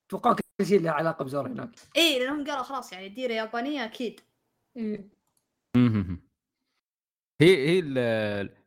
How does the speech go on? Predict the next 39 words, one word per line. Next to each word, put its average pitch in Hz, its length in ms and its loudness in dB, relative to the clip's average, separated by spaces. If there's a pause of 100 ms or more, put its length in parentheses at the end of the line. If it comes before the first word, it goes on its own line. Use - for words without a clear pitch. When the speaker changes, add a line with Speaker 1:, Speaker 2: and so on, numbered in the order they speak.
Speaker 3:
يعني 151 200 2
إذا 190 100 0
ما 190 120 0
نسيت 190 220 -4
القرية 190 340 0
كلها 220 280 -2
اسمها 135 360 -2
شيموتسوكي، 123 520 -4
صح؟ 104 260 -6 (1000)
Speaker 1:
قريته 190 380 4
هو، 196 60 6
Speaker 2:
آه، 208 180 0
Speaker 1:
إيه. 139 380 -6 (200)
Speaker 2:
إيه. 202 360 -8 (360)
Speaker 3:
إيه، 101 340 -2
ف-، 113 1000 2
فهني، 156 340 4
هني 160 240 2
عرفنا 156 320 0
عدة 135 280 -6
أشياء. - 440 -4 (180)
عادي 165 200 4
نتكلم 147 380 0
عنهم 131 200 -2
كلهم 160 320 -4
ولا 92 640 -4
Speaker 1:
إيه، 226 220 2
Speaker 3:
ماشي 226 120 6
Speaker 1:
روح، 220 100 4
Speaker 3:
بالترتيب 139 360 4
Speaker 1:
روح، 110 60 0
Speaker 3:
أنت، 101 360 2
Speaker 1:
روح. 95 60 -2
Speaker 3:
فيصل؟ 113 260 -2 (380)
لأن 135 220 6
Speaker 1:
لا، 185 60 10
لا، 185 100 8
Speaker 3:
شوف، 185 160 2
Speaker 1:
روح. 170 100 -10